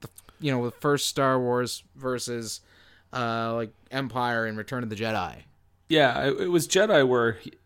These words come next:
Speaker 2: he had really, like, suffered in between that and Empire, right?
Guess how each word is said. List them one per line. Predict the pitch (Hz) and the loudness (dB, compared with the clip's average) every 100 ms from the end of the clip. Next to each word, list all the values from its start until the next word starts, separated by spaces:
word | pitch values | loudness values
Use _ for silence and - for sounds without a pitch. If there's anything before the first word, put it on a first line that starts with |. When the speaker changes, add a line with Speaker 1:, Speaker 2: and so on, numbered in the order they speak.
| - | -12
Speaker 2:
he | 139 135 113 107 | -4 -2 -2 -2
had | 123 113 | -2 0
really, | 127 120 113 107 | 0 2 -2 -2
like, | 101 - | -6 -6
suffered | - 127 131 120 | -4 -2 -2 -4
in | 113 | -6
between | - 123 120 110 104 - | -6 -4 -2 -4 -8 -2
that | 120 113 | 0 0
and | 113 | -4
Empire, | 117 - 107 101 | -6 -4 -4 -4
right? | 113 123 | -4 -6